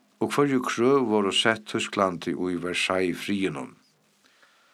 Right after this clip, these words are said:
Var það skilagott av sigurharrunum at knúsa Týskland fullkomiliga?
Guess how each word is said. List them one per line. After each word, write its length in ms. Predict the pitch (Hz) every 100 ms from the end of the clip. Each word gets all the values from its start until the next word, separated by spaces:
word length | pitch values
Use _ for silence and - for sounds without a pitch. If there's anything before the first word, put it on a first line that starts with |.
| _ _ _ _ -
Var 160 | 123 127
það 160 | 123
skilagott 720 | - 165 143 127 117 104 107
av 320 | - 101 92 82
sigurharrunum 920 | - 104 98 85 92 101 107 117 110 -
at 160 | 90 -
knúsa 400 | 107 107 104 98 87
Týskland 580 | - 104 - 87 82 76 -
fullkomiliga? 880 | 104 104 98 85 73 73 69 -